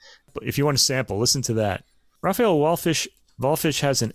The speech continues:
excellent sense of melody, and his shaping of his lines and his tone are captivating throughout. Uh, Simon Callahan's piano is clearly captured, sounding very three-dimensional, and he proves to be a sensitive partner, completely in tune with his, uh, cello partner.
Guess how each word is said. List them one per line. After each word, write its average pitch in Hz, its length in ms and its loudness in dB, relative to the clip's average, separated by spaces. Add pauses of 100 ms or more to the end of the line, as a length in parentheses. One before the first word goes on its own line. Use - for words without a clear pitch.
(120)
excellent 185 460 0
sense - 320 2
of 110 80 -2
melody, 113 600 0
and 123 120 0
his 113 120 0
shaping 214 420 2
of 135 100 0
his 117 120 0
lines 120 340 2
and 113 80 0
his 101 140 0
tone 123 460 -2 (380)
are 120 80 -2
captivating 139 640 0
throughout. 101 480 0 (380)
Uh, 107 80 0
Simon 135 320 2
Callahan's 143 540 0
piano 175 580 0
is - 140 -2
clearly 175 360 0
captured, 143 540 0
sounding 127 360 0
very 147 280 0
three-dimensional, 110 800 0 (280)
and 135 120 0
he 165 60 0
proves 247 280 0
to 220 80 0
be 170 140 0
a 151 60 2
sensitive 160 540 0 (140)
partner, 151 300 0
completely 185 480 -2
in 156 80 0
tune 160 280 0
with 117 120 0
his, 113 300 0
uh, 113 380 2 (440)
cello 214 300 0
partner. 90 420 -4